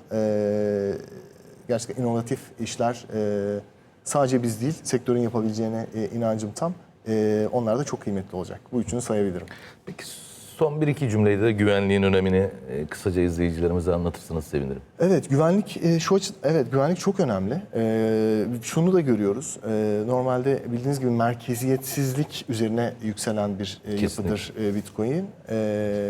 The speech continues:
Speaker 1: özellikle hani enflasyona karşı koruma aracı,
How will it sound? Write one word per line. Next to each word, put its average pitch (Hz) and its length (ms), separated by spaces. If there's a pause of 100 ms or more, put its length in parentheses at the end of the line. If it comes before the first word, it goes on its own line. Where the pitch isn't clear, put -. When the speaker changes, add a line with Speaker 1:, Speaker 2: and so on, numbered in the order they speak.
(600)
Speaker 1:
özellikle 110 520
hani 113 140
enflasyona 127 600
karşı 117 320
koruma 131 280
aracı, 165 420